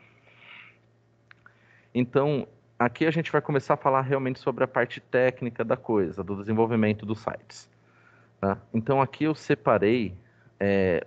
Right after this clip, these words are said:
uns estudos complementares que vocês podem fazer ou não,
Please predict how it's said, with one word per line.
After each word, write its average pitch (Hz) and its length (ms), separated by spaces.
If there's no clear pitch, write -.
uns 123 360
estudos 135 440
complementares 120 1160
que 107 80
vocês 117 320
podem 107 280
fazer 113 480
ou 160 300
não, 131 460